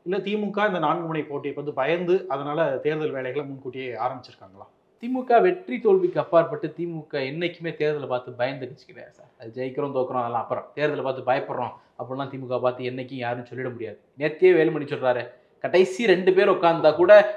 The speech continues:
Speaker 2: முழுசா உட்கார்ந்துருப்பான், நீங்க உட்கார மாட்டீங்க," அப்படிதானே அர்த்தம்? அப்ப அந்த போன தேர்தல்ல சொன்னாரு, ஒரு திமுக வந்து பயமுறுத்துறோம் அப்படின்னு சொல்றாங்க,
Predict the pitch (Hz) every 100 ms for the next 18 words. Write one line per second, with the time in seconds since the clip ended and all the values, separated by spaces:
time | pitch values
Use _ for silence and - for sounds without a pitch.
0 | - 156 190 208 190 170 160 151 185 180
1 | 165 156 160 165 151 135 123 120 110 143
2 | 175 170 - 160 139 _ _ - - 214
3 | 269 - 147 190 220 214 160 208 240 226
4 | 233 226 202 185 147 127 110 - _ _
5 | 135 139 135 127 120 117 - 196 214 214
6 | 202 185 180 190 143 165 190 185 180 175
7 | 127 - - - 156 175 175 156 151 151
8 | 135